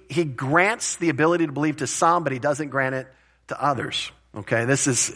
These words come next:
I'm putting it simplistically. I'm sure there's some nuance. If there was a Calvinist up there, I'm sure they would, they would nuance this view a little bit. I'm just kinda cutting to,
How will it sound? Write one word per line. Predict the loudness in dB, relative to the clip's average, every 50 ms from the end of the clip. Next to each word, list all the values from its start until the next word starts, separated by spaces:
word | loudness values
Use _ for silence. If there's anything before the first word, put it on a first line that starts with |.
| -8 -8 -8 -4 -2
I'm | -2 -2 -2
putting | -4 -4 -2 0 0 2 0
it | -2 -2
simplistically. | -2 -2 -2 -2 -2 0 -2 -2 -2 -2 -4 -6 -4 -2 -2
I'm | -2 0
sure | 0 -2 -2
there's | -2 -2 -2
some | -2 -2 -2 -2 -2 0
nuance. | -2 -2 0 2 0 0 0 -2 -4 -8 -8 -10 -14 -20 -20 -20 -20 _ _ -6
If | -2
there | -2 -2
was | -2
a | -2 -2
Calvinist | 2 4 4 4 4 2 -2 -4 -2 -2
up | -4 -4 -2
there, | -4 -4 -2
I'm | -2 -4
sure | -4 -4 -4 0
they | 0 0
would, | 0 0 -2 -6 -6 -6
they | -4 -2
would | -2 -2 -2
nuance | -2 -2 0 0 2 2 0 0 -2 -2
this | -2 -2 -2
view | -2 -4 -4 -2 -2
a |
little | -2 -2 -4
bit. | -4 -4 -4 -4
I'm | -4
just | -4 -4 -6 -6
kinda | -4 -4 -4 -4 -4 -6 -12 -20 _ _ _ 2
cutting | 4 4 4 4 0 -4
to, | -4 -4 -4 -4 -6 -8